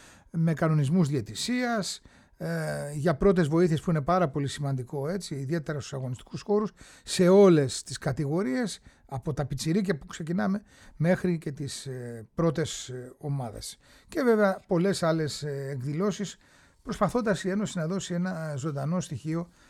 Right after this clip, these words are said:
στην, ε, αθλητική αλλά και κοινωνική ζωή του τόπου. Λοιπόν, ε, έχουμε να πούμε πολλά πράγματα. Θέλω να τα βάλω σε μία σειρά. Θα σας πω,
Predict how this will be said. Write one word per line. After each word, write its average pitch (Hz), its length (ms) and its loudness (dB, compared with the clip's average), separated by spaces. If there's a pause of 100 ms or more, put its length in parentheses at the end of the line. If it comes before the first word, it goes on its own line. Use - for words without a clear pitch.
(220)
στην, 143 440 -4
ε, 139 280 -6
αθλητική 147 520 -4
αλλά 180 100 2
και 175 120 -2
κοινωνική 156 460 0
ζωή 147 240 0
του 139 160 -6
τόπου. - 280 -14 (640)
Λοιπόν, 180 380 4
ε, 151 920 -2 (100)
έχουμε 233 300 0
να 220 100 4
πούμε 240 160 -2
πολλά 180 280 2
πράγματα. 113 540 -8
Θέλω 196 200 -2
να 208 80 2
τα 180 80 0
βάλω 190 180 0
σε 175 140 -4
μία 170 200 2
σειρά. 135 360 -8 (340)
Θα - 160 -4
σας 147 200 -4
πω, 220 240 0